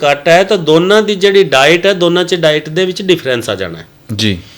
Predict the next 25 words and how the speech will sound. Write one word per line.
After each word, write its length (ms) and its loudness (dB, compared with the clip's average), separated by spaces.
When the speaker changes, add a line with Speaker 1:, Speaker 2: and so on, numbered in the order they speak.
Speaker 1:
ਯਾਨੀ 300 2
ਪਸ਼ੂ 420 0
ਦੀ 360 -2
ਏਜ 480 2
ਹੈ, 240 4
ਉਹਦਾ 240 0
ਪ੍ਰੋਡਕਸ਼ਨ 680 -2
ਹੈ, 160 -2
ਉਹਦੇ 240 0
according 520 0
ਉਹਨੂੰ 260 2
ਜਿਹੜੀ 260 0
ਡਾਈਟ 380 2
ਦਿੱਤੀ 360 -4
ਜਾਂਦੀ 280 0
ਹੈ। 40 0
ਜੇ 200 -2
ਸਾਰੇ 360 2
ਪੋਸ਼ਕ 320 0
ਤੱਤਵ 320 -2
ਉਹਨੂੰ 200 2
ਸਰੀਰ 300 -2
ਨੂੰ 160 0
ਮਿਲ 220 -4
ਜੇ, 240 0